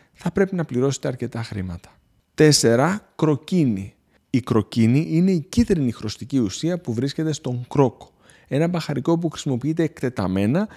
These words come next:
στην ειδική κουζίνα, αλλά και στην κουζίνα της Μεσογείου κάποιες φορές. Η κροκίνη είναι μια πολύ ισχυρή αντιοξυδωτική ουσία και γι' αυτό καλό είναι να βρείτε τρόπους να χρησιμοποιήσετε τον κρόκο ως μπαχαρικό στην κουζίνα σας.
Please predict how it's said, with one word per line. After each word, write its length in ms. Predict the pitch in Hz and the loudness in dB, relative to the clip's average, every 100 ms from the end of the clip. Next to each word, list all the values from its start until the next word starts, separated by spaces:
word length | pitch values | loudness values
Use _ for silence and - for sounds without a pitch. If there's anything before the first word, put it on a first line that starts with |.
| - - | -18 -14
στην 240 | - 123 | -2 0
ειδική 280 | 113 117 165 | 0 -2 -2
κουζίνα, 540 | 143 113 113 117 160 - | -2 0 0 -2 -4 -4
αλλά 220 | 147 151 | -2 -2
και 180 | - 214 | -4 -8
στην 180 | - | -4
κουζίνα 360 | 180 143 139 123 | -2 0 0 -2
της 100 | 117 | -2
Μεσογείου 500 | 117 110 113 107 107 | -4 -4 -2 0 0
κάποιες 340 | 107 98 101 - | 0 -2 -4 -6
φορές. 500 | 95 87 90 - - _ _ | -4 -2 -4 -10 -16 _ _
Η 100 | - | -2
κροκίνη 460 | 120 123 113 139 151 | 4 4 4 2 2
είναι 140 | 170 | 2
μια 200 | 175 185 | 0 0
πολύ 440 | 185 165 135 139 185 | 0 4 6 6 4
ισχυρή 380 | 170 - 127 127 | 2 0 0 2
αντιοξυδωτική 720 | 110 107 - 107 92 - 107 | 0 -2 -4 -4 -6 -8 -8
ουσία 520 | 95 - 98 98 156 - _ - | -6 -6 -4 -4 -6 -12 _ -10
και 100 | 139 | -2
γι' 100 | 139 | -2
αυτό 200 | - 190 | 0 -4
καλό 340 | - 190 202 240 | -4 0 4 4
είναι 120 | 208 | 4
να 180 | 170 131 | 0 0
βρείτε 280 | 135 123 113 | 0 0 -2
τρόπους 440 | - 131 110 110 | 2 2 2 -2
να 100 | 120 | -6
χρησιμοποιήσετε 720 | - 123 123 110 131 135 135 127 | -8 -8 -8 -4 -4 -2 -4 -2
τον 220 | 127 117 | 0 0
κρόκο 500 | 123 117 110 156 - | 2 2 0 -4 -6
ως 180 | - 190 | -6 -6
μπαχαρικό 460 | 202 180 175 139 175 | -4 -4 -4 -4 -8
στην 180 | - 156 | -8 -6
κουζίνα 420 | 127 113 104 101 | -6 -8 -12 -14
σας. 360 | - - - | -18 -20 -20